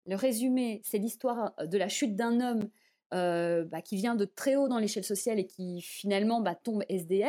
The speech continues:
F. Et en fait, le storytelling de ça, c'est que ce spectacle,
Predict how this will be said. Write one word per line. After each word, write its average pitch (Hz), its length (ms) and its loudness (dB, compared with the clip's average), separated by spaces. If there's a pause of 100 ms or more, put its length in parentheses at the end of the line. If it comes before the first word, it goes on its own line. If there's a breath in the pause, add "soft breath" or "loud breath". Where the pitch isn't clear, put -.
F. - 180 -16 (540 soft breath)
Et 202 60 -2
en 233 80 0
fait, 339 160 -2
le 226 80 2
storytelling 233 580 0
de 196 120 2
ça, 339 360 -2
c'est 208 80 -4
que - 80 -10
ce 220 80 -2
spectacle, 226 680 -4